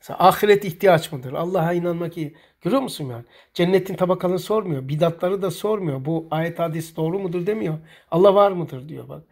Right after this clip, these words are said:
E şimdi sen, e, onlara böyle i-, böyle kafaları karışana İmam-ı Rabbani Hazretleri'nin kitabını verebilir misin? E, olmaz ki. E, olmuyor. Demek ki yani ayağı kırıksa,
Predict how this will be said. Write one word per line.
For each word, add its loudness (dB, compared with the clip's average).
E -2
şimdi -4
sen, -4
e, -6
onlara 2
böyle 4
i-, -6
böyle 4
kafaları 0
karışana -4
İmam-ı -2
Rabbani -2
Hazretleri'nin -4
kitabını -4
verebilir -2
misin? -10
E, -16
olmaz -2
ki. -14
E, -12
olmuyor. -2
Demek 0
ki -6
yani -4
ayağı 6
kırıksa, -4